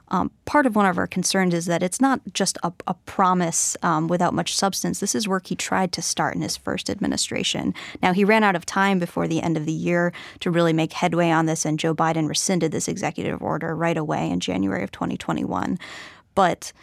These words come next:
to go back to this idea of plans, he and some of the infrastructure and ecosystem that is building up around him, such as the Heritage Foundation's Project twenty twenty-five,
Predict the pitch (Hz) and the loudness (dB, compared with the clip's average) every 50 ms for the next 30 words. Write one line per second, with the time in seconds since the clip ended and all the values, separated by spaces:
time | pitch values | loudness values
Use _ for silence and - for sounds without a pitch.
0 | - _ _ - - 175 - 185 175 214 208 208 208 - 202 175 180 165 - 175 | -20 _ _ -8 -2 2 2 2 4 4 2 0 0 -2 -2 -2 -2 0 0 0
1 | 165 160 147 156 165 160 156 170 _ - - - 180 170 160 156 - - - 196 | 0 -2 0 0 0 0 -2 -4 _ -10 -6 -2 -2 0 0 0 -2 -2 0 0
2 | 202 - - - - - - _ - - - 262 269 277 277 269 - - 196 190 | -2 -2 -4 -10 -16 -20 -20 _ -8 0 4 6 6 8 6 6 4 4 2 2
3 | - - 233 247 247 214 185 180 190 185 180 175 180 - - 247 262 - 226 - | 4 4 4 4 4 4 2 2 2 2 4 2 2 2 2 0 2 2 0 0
4 | - 214 185 - - 185 175 175 - 185 175 - 180 170 - 165 160 - - 170 | 0 0 0 2 2 2 2 2 0 -2 0 0 0 0 0 0 0 0 0 0
5 | 165 160 165 160 160 170 180 - 175 170 180 196 190 170 160 - 160 156 151 143 | 0 0 0 0 -2 -2 -2 0 0 0 2 0 0 0 0 -2 -4 -4 -2 -2
6 | 151 170 - - 165 170 - - 190 185 - 190 - - 175 - - 185 185 180 | -4 -4 -4 -4 -2 -2 0 0 0 -2 -2 -4 -6 -8 -8 -4 -2 0 2 2
7 | 175 180 175 - - - 170 165 160 160 160 - - 165 170 165 - - - 170 | 0 0 -4 -4 -2 0 0 0 0 0 -2 -2 -2 -2 -2 -4 -2 0 0 0
8 | 170 180 165 - - 180 165 156 160 - - - 160 - - - - 95 - - | 0 0 -4 -6 -4 -2 -2 -2 -2 -2 -4 -4 -4 -6 -6 -4 -4 -2 -2 -2
9 | 170 175 | -2 -4